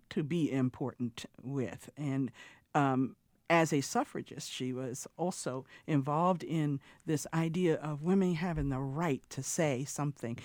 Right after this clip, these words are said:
In one of her quotes, she says that one of the two most important things to her had to do with liberty or death, and she would have one of them. And, um, her patriotism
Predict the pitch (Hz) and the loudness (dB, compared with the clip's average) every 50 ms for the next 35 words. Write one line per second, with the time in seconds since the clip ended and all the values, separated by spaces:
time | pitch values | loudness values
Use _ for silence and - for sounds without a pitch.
0 | - - - 151 165 160 160 160 147 - 147 131 - - - 190 170 156 - - | -14 -10 -4 -2 -2 0 0 -2 -4 -4 -8 -10 -4 0 2 2 2 0 -2 -6
1 | - 143 139 139 - - - 170 147 143 143 - - 156 147 127 - - - - | -4 -4 -4 -4 -4 -4 -2 0 0 0 0 -2 -2 -2 -2 -2 -4 -8 -20 -16
2 | - - 151 156 151 156 147 139 151 147 - - - 180 170 156 160 156 151 - | -10 -6 -2 -2 0 0 -2 -2 -4 -6 -4 -2 0 0 2 2 0 0 0 -2
3 | 151 - - - 185 165 - 147 147 - - 127 143 151 - - - 143 139 190 | -4 -4 -2 -2 -2 0 0 -2 -4 -4 -2 -2 -2 -2 -4 -6 -6 -4 -2 0
4 | 208 202 214 - - - - - - _ _ - 175 156 156 185 170 147 196 185 | 0 0 0 -4 -8 -18 -20 -20 -20 _ _ -4 -2 -2 0 0 -2 0 0 0
5 | 180 156 139 156 170 160 185 - - 180 180 170 156 147 156 196 180 120 - - | 0 0 0 0 -2 -2 -2 -4 -4 -4 -4 -4 -2 -2 -2 -4 -4 -6 -8 -14
6 | - - _ _ _ _ - - - - _ _ _ - 143 147 - - 190 185 | -20 -20 _ _ _ _ -20 -20 -20 -20 _ _ _ -4 -4 -4 -2 0 0 0
7 | 165 165 151 165 196 190 143 143 - 117 101 131 104 101 104 104 113 - _ _ | 0 0 0 0 0 0 0 2 2 2 2 0 -2 -6 -10 -10 -12 -16 _ _
8 | _ - - _ _ _ 165 156 151 147 143 143 143 139 - - 170 160 147 147 | _ -20 -20 _ _ _ -4 -4 -2 -2 -2 0 0 0 -2 -2 -4 -4 -4 -4
9 | 147 143 - _ _ - - 151 185 170 165 160 156 - - - 180 - - - | -4 -6 -8 _ _ -8 -6 -4 -2 0 -2 -2 -4 -4 -4 -4 -4 -2 -4 -4
10 | 151 143 - - 226 254 233 - 175 143 139 131 135 | -6 -6 -2 0 2 2 2 2 0 0 0 0 -2